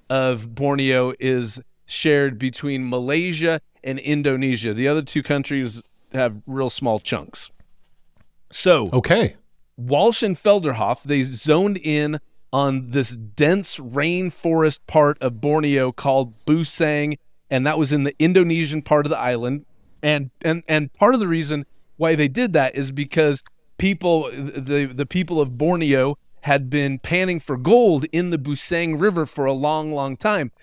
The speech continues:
Speaker 1: So the thought process was those specks of gold in that there river have to come from someplace.
Speaker 2: Mm-hmm.
Speaker 1: And so likely there's more up in the headwaters of the Busang River.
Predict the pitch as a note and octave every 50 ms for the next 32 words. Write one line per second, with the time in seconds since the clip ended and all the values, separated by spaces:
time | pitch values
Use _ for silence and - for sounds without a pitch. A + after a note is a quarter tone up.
0 | _ - - - - G#3+ A3 G#3 F#3+ E3+ D#3+ E3 D#3+ - _ _ _ - C3+ C#3
1 | C3 - F3+ G3 A3 G#3 - - F3 D#3+ D#3 D3+ - - D3 C#3+ C#3 - C#3 C3+
2 | D3 D3+ D3 C#3+ C#3 - _ - _ - B2+ C#3+ D#3+ E3 D3+ - - E3+ F3+ F3
3 | D#3+ - - D#3 C3 C3+ E3 F3 E3+ E3 D3+ D3 D3+ D#3 E3+ F3 D3+ D3 D3+ E3
4 | D#3+ D#3 D3 D3 G3+ A3+ G#3 E3+ D#3+ C#3+ D#3 F3+ F3 D#3+ - - - - F#3+ F#3
5 | - - C3 - - - - G#3 A3+ A3 G#3+ - - D3+ D3 D3 C#3+ C3 - -
6 | - - - _ _ - - C#3+ D3 D3 D3 D3 C#3+ C#3+ C#3 C3+ - - C#3 -
7 | - E3 D3+ D3+ D3+ D3 D3 C#3 C3+ C#3+ D3+ F#3+ G#3+ E3+ - D#3+ D#3+ D#3 D3+ D#3+
8 | E3 D#3 _ _ _ _ _ _ _ - C3 C3 D3 D3 D3 C#3 B2 C3+ C#3 D3
9 | F3 G3 F#3+ F3 E3 D#3+ D#3+ - - C#3+ C#3+ - D#3+ C#3+ C#3 C3 B2 - E3+ F#3
10 | G#3 E3+ D3+ C3+ C3+ C3 B2+ C3 C#3+ D3 C3 C#3+ - - B2+ C3 C#3 C3 B2+ B2
11 | B2+ C#3+ C3 A#2+ C3+ C3+ - - C3 A#2+ A#2+ B2 B2+ C3+ A2+ C#3+ G3+ A3+ F3 C3
12 | G#2 D#2+